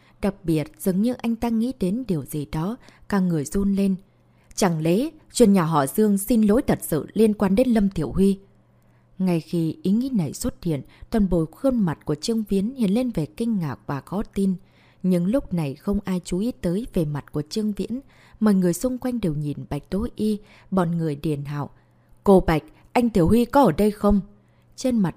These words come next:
Điền Hạo nhìn Bạch Tố Y đầy nhiệt tình, nhưng khi anh ta nói ba từ anh Tiểu Huy, giọng của anh ta hơi run. Dường như chỉ là cái tên này thôi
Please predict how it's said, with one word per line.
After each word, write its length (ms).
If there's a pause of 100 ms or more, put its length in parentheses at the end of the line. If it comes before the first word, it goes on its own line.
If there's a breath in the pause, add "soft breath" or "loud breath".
Điền 260
Hạo 300
nhìn 260
Bạch 180
Tố 220
Y 160
đầy 220
nhiệt 220 (100)
tình, 240 (320 soft breath)
nhưng 200
khi 160
anh 220
ta 120
nói 440
ba 160
từ 320
anh 220
Tiểu 260
Huy, 260 (380 loud breath)
giọng 160
của 200
anh 140
ta 200
hơi 280
run. 300 (460 soft breath)
Dường 260
như 200
chỉ 140
là 140
cái 180 (100)
tên 200
này 140 (120)
thôi 220